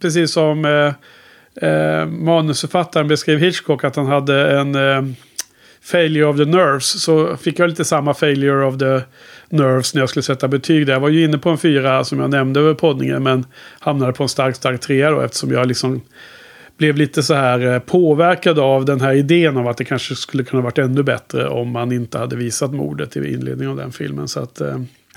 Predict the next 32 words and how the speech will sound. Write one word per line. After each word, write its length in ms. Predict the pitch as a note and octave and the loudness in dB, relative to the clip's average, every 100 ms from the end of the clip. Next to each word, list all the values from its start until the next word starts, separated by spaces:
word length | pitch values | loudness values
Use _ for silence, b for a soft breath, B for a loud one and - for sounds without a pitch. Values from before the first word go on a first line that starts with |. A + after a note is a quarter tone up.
| B B B B B B _ | B B B B B B _
ja, 400 | C#3+ D#3 G3+ - | -2 0 0 -4
eh, 80 | D#3+ D3+ D3+ D3+ D3+ D3+ D3 D3 D3 D3 D3 | -2 2 2 2 0 -2 -2 -2 -2 -2 -2
men 60 | D3+ | 0
jag 140 | E3+ | 0
kan 180 | - G3+ | 0 0
absolut 520 | F#3+ F3 - F#3+ F3 | 0 -2 -2 -2 -2
se 400 | - - D#3 C#3+ | -4 -6 0 0
Patriks 600 | B2+ C#3+ B2 C3+ - - C#3+ | 0 -2 -2 -4 -4 -8 -8
point 240 | C#3 B2 C#3 | -8 -4 -4
of 60 | |
view 240 | C3 C3 B2+ | -2 -2 -2
här. 100 | C#3 | -2
Och 180 | F#2+ C#2 | -2 -2
jag, 200 | D2 D2+ | -4 -4
jag, 180 | C#2+ - - E2+ | -4 -6 -10 -6
eh, 280 | D#2+ E2 D#2+ - B B B B B B _ - | -2 -2 -4 -8 B B B B B B _ -2
eh, 160 | D3+ D3 | 0 2
du 80 | E3 | 2
vet, 160 | C#3+ | 0
vi 40 | E3 | 0
pratade 320 | F3 D#3+ D3+ | 0 0 -4
också 180 | - E3 | -2 0
om 100 | D#3+ | 2
det 140 | D3+ | 2
tidigare, 520 | C#3 D3+ C#3 C3 C3+ C3 | 2 0 0 0 0 -2
att, 160 | C3 | -2
eh, 180 | C#3 C3+ | -2 -2
filmer 320 | - D3 C3+ | 0 0 0
kan 180 | B2+ C3 | -2 -2
liksom 540 | C3 - C3 B2+ B2 - b b b b b b b - | -2 -4 -4 -4 -6 -10 b b b b b b b -2
växa 480 | D#3+ - - D3+ D#3+ | -2 0 -2 0 2
eller 600 | D3 C3 C3 B2+ B2+ | 2 2 2 0 -2